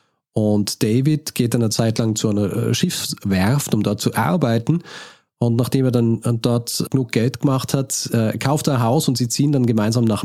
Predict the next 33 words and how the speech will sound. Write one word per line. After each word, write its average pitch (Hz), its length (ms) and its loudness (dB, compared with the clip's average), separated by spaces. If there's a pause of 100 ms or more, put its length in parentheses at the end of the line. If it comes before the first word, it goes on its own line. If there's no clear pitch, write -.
(120)
Maryland. 131 800 2 (400)
Und 123 600 0
als 131 180 -2
Henrietta 156 380 2
achtundzwanzig 117 720 0
Jahre 104 280 0
ist, - 360 0 (100)
bemerkt 120 400 0
sie 143 140 0
zum 135 160 -2
ersten 123 400 2
Mal 117 400 2 (100)
einen, 110 180 2
einen 107 200 -2
Knoten 117 520 0
im 92 140 0
Unterleib. 101 760 -4
Und 92 200 -4
sie - 140 -2
sagt 117 200 -2
es 113 100 0
auch 98 120 0
Freundin 185 400 2
an, 139 100 4
es, - 240 0 (500)
es, - 320 0
sie 123 140 0
geht 139 180 0
ihm 135 200 0
aber 117 180 2
nicht 117 220 2
weiter 98 240 0
nach. 90 340 0